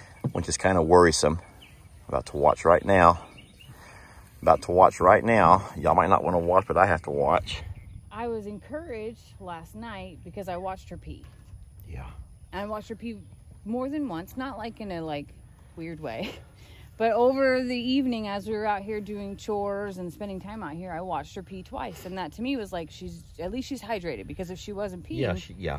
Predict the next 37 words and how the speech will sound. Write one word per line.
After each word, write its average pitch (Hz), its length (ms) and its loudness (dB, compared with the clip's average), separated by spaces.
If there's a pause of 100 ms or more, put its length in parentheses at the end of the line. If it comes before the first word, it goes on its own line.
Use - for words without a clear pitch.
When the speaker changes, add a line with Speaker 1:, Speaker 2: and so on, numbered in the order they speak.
Speaker 1:
yeah. 78 200 -6 (240)
Speaker 2:
you 196 100 -12
know. 185 320 -10 (560)
Speaker 1:
Was 87 120 -8
that 92 140 -2
right 90 200 -2
there? 104 120 -4
What 98 140 -2
did 90 140 -4
that 92 120 -4
right 80 200 -6
there 87 140 -4
make 80 200 -8
you 76 60 -14
think? 65 340 -14 (600)
Speaker 2:
That 214 160 -8
wasn't 285 260 -8
a 214 60 -12
pee 156 240 -14
squat. 135 260 -12
That 156 140 -8
was 180 100 -12
a 160 60 -14
poop 156 260 -14
squat. 85 320 -14 (1080)
Speaker 1:
Okay. 78 300 -8
Speaker 2:
I 220 80 -2
don't 247 260 -8
think 226 220 -12
that 165 160 -12 (140)
she's 156 400 -12 (1600)
constipated. 190 720 -14 (220)
I 151 60 -12
don't 143 140 -14
think 139 140 -14
that's 113 200 -18 (100)
possible. 165 500 -16